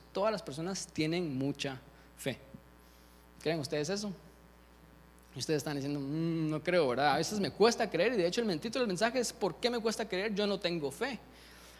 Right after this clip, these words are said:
Pero yo creo que todos realmente somos personas de fe.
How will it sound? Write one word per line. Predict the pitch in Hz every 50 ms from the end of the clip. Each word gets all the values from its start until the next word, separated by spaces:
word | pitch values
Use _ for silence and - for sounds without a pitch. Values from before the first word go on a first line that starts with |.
| - - -
Pero | - 151 165 175
yo | 170
creo | - 208 226 220
que | - 190 160 143 - - -
todos | - 196 190 214 220 202
realmente | 185 190 185 180 190 190 185 180 165
somos | 156 175 175 175 165 -
personas | - - 143 131 - 156 147 143 135 123 -
de | - 107
fe. | - 156 175 190 170